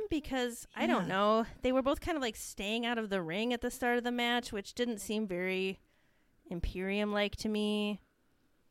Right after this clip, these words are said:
Speaker 1: And, like, I don't know, it just didn't, they didn't feel like they were, like, fully themselves.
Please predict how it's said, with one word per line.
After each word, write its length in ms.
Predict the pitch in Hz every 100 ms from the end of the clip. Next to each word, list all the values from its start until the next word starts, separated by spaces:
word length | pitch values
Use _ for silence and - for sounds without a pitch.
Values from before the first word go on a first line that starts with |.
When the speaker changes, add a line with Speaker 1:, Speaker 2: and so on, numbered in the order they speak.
| _ _ _ _ -
Speaker 1:
And, 300 | 196 190 190
like, 640 | 180 175 175 175 - - _ - - 415
I 40 |
don't 180 | 480 453 440
know, 120 | 294
it 100 | 254
just 180 | 330 -
didn't, 200 | 339 240
they 140 | 233 285
didn't 220 | 349 254
feel 240 | - 285
like 180 | 277 254
they 140 | 226
were, 260 | 226 208 190
like, 280 | 190 180 -
fully 600 | - - 240 233 226 220
themselves. 1040 | 196 190 185 - 170 160 220 285 320 -